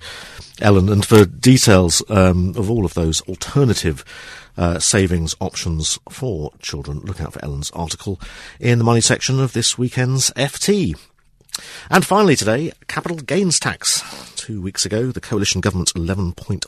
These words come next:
policy document included the intention to raise capital gains tax from its current flat rate of eighteen percent to rates similar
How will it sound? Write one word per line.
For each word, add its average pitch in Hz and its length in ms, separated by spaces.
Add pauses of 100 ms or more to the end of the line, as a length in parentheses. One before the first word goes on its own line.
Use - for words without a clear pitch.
(100)
policy 104 360
document 104 380 (420)
included 170 300
the 156 80
intention 139 540
to 131 140
raise 135 440
capital 95 280
gains 92 260
tax 127 240
from 95 120
its - 100
current 98 260
flat - 340
rate 82 300
of - 140 (100)
eighteen 101 420
percent - 340 (360)
to 123 140
rates 117 360
similar 147 360